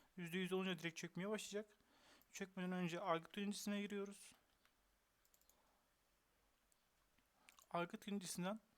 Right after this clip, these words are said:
pillere giriyoruz. Pillerden, e, uyumlu denetim ve yönetim pilini kapatıyoruz. Devre dışı bıraktırıyoruz. Cihazı devre dışı bıraktırıyoruz.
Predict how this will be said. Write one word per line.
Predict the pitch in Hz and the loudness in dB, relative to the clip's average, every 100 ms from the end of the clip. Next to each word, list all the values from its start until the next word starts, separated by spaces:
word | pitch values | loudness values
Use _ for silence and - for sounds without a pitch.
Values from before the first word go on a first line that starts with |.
| - | -10
pillere | 185 180 185 196 | -4 2 4 4
giriyoruz. | 170 147 196 - - - - _ _ - - - _ - | 2 -2 -4 -8 -16 -20 -20 _ _ -20 -20 -20 _ -6
Pillerden, | 185 185 175 185 214 - _ - - _ _ 185 | 0 4 4 2 -2 -8 _ -20 -20 _ _ -6
e, | 160 165 | -4 -4
uyumlu | 214 185 190 202 | -2 0 0 0
denetim | 190 185 185 202 | 0 0 0 0
ve | |
yönetim | 185 180 - 185 | 2 0 -2 -4
pilini | 190 180 196 | -4 -2 -2
kapatıyoruz. | - 175 - 170 151 - - - - _ - | -4 -8 -4 -4 -4 -8 -14 -20 -20 _ -2
Devre | 180 175 | 0 2
dışı | - 156 | -2 -4
bıraktırıyoruz. | 147 - 156 147 | -6 -4 -8 -8
Cihazı | 147 156 160 | -6 -4 0
devre | 165 175 | 0 2
dışı | 156 - 147 | -2 -6 -6
bıraktırıyoruz. | 147 - 160 214 | -6 -6 -8 -8